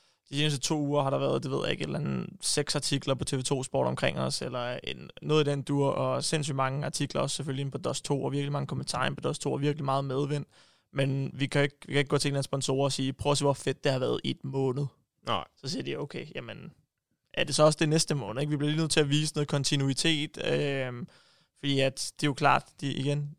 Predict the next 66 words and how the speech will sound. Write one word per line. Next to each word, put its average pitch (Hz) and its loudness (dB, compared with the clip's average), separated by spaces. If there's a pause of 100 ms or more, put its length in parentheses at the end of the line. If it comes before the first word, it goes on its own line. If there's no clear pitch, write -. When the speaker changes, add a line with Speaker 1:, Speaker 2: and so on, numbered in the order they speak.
Speaker 1:
alle 143 -2
de 139 -2
virksomheder, 139 -2
vi 131 -4
taler 143 -2
med, 143 -2
og 139 -2
vi, 127 -8
altså, - -8
vi 131 -8
taler 127 -6
jo 117 -8
sådan, 127 -12 (140)
altså, 151 -10
vi, 127 -8 (160)
vi 135 -8
bærer 135 -2
jo 123 0
ikke 139 0
om 143 -4
fem 151 0
tusind 139 -6
kroner 139 -4
eller 127 -4
et 139 0
eller 135 -4
andet, 131 -6
så - -4 (420)
der - -6
skal - -2
jo 127 0
være 135 4
noget 143 2
bevis 143 -2
for, 139 4
at, 147 -4
øh, 131 -4
de 139 -6
får 135 -2
pengene 139 0
retur. 139 -2 (460)
Så - -6
derfor 127 2
så, 135 4
ja, 131 0
det - -10
er 147 2
jo, 143 4
det, 151 2
man 147 2
skal 143 -2
gerne 165 4
have 160 4
en 160 0
succes 151 0
over 147 2
noget 139 -2
tid, - -2
før 123 -2
vi 127 -8
kan 127 -6
begynde 131 -8
at, - -6 (340)
at 139 -4
sælge 120 -4
det. - -12